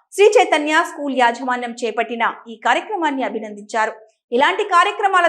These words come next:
ద్వారా రాబోయే తరాలకు మరియు వారి కుటుంబ సభ్యులకు ట్రాఫిక్ రూల్స్ పై చక్కటి అవగాహన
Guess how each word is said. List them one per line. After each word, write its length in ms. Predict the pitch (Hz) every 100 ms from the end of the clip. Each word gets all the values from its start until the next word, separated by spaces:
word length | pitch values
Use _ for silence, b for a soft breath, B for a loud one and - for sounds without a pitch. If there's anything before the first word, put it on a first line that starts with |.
| 302
ద్వారా 260 | 294 294 339 302
రాబోయే 400 | 277 277 302 285 285
తరాలకు 440 | 254 254 262 254 277 277 240
మరియు 260 | 247 247 214 220
వారి 160 | 220 240 240
కుటుంబ 240 | 381 415 320
సభ్యులకు 480 | 285 240 262 254 269 247 B B B _
ట్రాఫిక్ 440 | 349 370 381 415 349
రూల్స్ 220 | 311 311 311
పై 100 | 294 285
చక్కటి 360 | 320 381 427 277
అవగాహన 360 | 247 262 262